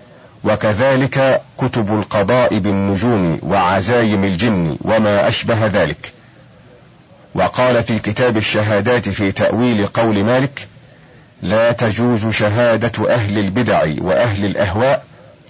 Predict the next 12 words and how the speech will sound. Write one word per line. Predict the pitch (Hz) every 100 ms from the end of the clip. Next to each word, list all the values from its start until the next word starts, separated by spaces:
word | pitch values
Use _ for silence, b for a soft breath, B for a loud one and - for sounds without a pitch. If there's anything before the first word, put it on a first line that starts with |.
| -
قال: | 113 123 147 - B B B B B - 139
أهل | 131 117
الأهواء | 110 107 113 107 117 131 107 107
عند | 104 110 104
مالك | 113 123 110 92
وسائر | 98 92 90 87 123 120 - 95 -
أصحابنا | - - 107 101 139 147 143 B B B B B -
هم | 101 127 120 -
أهل | 131 110 113
الكلام، | 104 117 98 101 101 95 - - - - B B B -
فكل | - 101 139
متكلم | 135 113 110 107 107 - 104 101 127 127 120